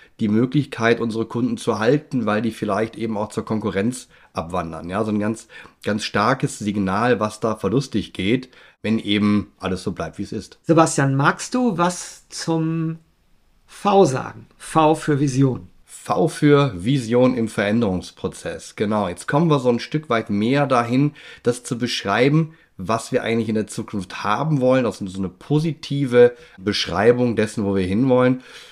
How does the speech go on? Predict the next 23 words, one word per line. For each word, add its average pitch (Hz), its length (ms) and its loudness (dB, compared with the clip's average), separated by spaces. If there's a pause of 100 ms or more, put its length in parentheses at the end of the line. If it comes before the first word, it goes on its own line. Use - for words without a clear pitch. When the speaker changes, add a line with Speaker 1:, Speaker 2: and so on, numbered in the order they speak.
(160)
Speaker 1:
Und 120 140 -2
vor 117 260 2
allem 170 400 4 (240)
hat 135 320 -2
diese 110 360 -2
Vision, 131 680 2 (460)
ja, 104 220 0
verschiedene 143 440 2
Merkmale, 127 800 2 (380)
die 127 80 -2
ganz 127 240 4
wichtig 147 360 0
sind. 92 140 -6
Nämlich 98 260 -2
eine 107 140 -4
Vision, 107 540 2
die 110 120 -2
ich 104 120 -6
gut 127 200 -6
beschrieben 113 540 -4
habe, 98 300 -2
die 101 240 -6
gibt - 340 -4